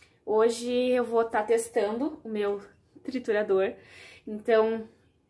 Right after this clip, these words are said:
aguardem no próximo vídeo que eu vou mostrar pra vocês. Vocês viram que eu fiquei super empolgada, né? Com a chegada, porque eu tava querendo já faz, assim, ó, um tempão. O Jean que sabe que eu já tava colocando esse triturador,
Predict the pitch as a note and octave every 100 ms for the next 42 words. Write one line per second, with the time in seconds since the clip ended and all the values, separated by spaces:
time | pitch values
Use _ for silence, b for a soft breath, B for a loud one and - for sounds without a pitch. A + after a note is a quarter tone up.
0 | - G#3+ G3+ G3 G3 A3+ A3 G#3 G#3 G#3
1 | G3 G3 G3 A#3+ G3+ G3 G#3 G#3 F#3+ G3+
2 | - F3 G#3 A#3 - B B _ G#3+ A#3
3 | A#3 A#3+ A3+ A#3 - B3 B3 B3+ A3+ G3+
4 | F#3 G#3 A3+ A3 E4 - _ _ _ _
5 | - _ - F3+ A3 F#3+ F3+ G#3 G#3+ G#3+
6 | A3 G3+ G3 F#3 G#3 A#3 G3 G3+ G#3 G3+
7 | G#3 G#3+ G#3 B3 G3 - G#3+ A3+ C#4 G#3+
8 | F#3+ G3+ G#3 G#3+ E4 D#4+ C4 A3+ C4+ C4
9 | A#3+ A3+ A#3+ A#3 A3+ A3+ B3 - - A3+
10 | A3 G#3+ G3+ A3